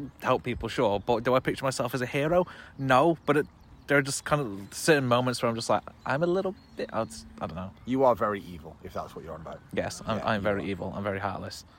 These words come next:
Speaker 2: Yeah, I can see myself, um, dying a hero. It won't be, you know, anytime soon. Not today, not tomorrow,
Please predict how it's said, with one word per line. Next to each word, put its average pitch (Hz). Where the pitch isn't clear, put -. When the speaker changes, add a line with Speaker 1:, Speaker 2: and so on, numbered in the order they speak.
Speaker 2:
Yeah, 110
I 120
can 165
see -
myself, 117
um, 98
dying 107
a 95
hero. 92
It 117
won't 151
be, 139
you 127
know, 87
anytime 107
soon. 82
Not 160
today, -
not 143
tomorrow, 110